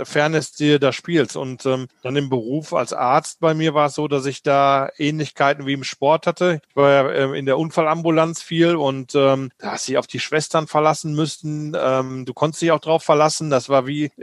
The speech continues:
gefühlt ein bisschen wie im Sport und auf deine Kollegen auch. Klar, es gab Kollegen, die sind vielleicht, äh, gibt solche und solche, klar, aber, ähm, wenn's um den Patienten ging, konntest du dich drauf verlassen. Also das war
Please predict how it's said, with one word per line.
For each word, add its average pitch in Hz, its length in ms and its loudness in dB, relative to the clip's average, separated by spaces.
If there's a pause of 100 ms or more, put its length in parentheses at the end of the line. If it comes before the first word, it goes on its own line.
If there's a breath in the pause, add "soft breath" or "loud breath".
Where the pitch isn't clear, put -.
(100)
gefühlt 180 420 -2
ein 170 80 -8
bisschen 170 320 -2
wie 160 140 -4
im 151 100 -6
Sport - 420 -4
und 131 60 -2
auf 127 100 -2
deine 143 220 0
Kollegen 151 520 -2
auch. 175 280 2
Klar, 165 200 4
es 147 100 -4
gab 151 180 0
Kollegen, 151 540 0 (360)
die 123 60 -4
sind 147 220 -4
vielleicht, 143 380 0
äh, 135 480 2
gibt 139 240 -10
solche 151 280 4
und 131 100 -4
solche, 151 380 2
klar, 165 220 0
aber, 127 340 2 (100)
ähm, 131 140 -2
wenn's 147 220 -2
um 147 80 -6
den 143 120 -4
Patienten 170 580 -4
ging, 139 360 -6
konntest 156 280 -4
du 151 40 -4
dich 135 60 -10
drauf 143 240 0
verlassen. 147 420 0
Also 117 220 -2
das 120 140 -4
war 139 260 4